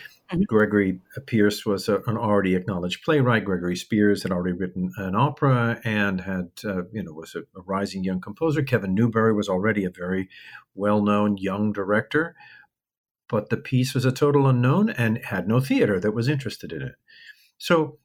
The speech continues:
Speaker 2: what compels you from time to time to say, you know, "We're gonna take on a piece that doesn't particularly have a, um, doesn't have a, uh, I wouldn't even say pedigree, but doesn't have a theater destined for, but we wanna be helpful"? Wh-, where does, uh,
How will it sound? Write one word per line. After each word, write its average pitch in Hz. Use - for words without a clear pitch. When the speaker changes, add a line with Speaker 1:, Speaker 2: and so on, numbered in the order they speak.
Speaker 2:
what 180
compels 202
you 170
from 143
time 151
to 131
time 143
to 139
say, 135
you 170
know, 202
"We're 233
gonna 302
take 196
on 175
a 147
piece 160
that 139
doesn't 185
particularly 139
have 117
a, 101
um, 87
doesn't 131
have 113
a, 92
uh, 117
I 117
wouldn't 170
even 135
say -
pedigree, 104
but 101
doesn't 156
have 139
a 123
theater 180
destined 156
for, 113
but 143
we 143
wanna 180
be 175
helpful"? -
Wh-, 147
where 170
does, 185
uh, 131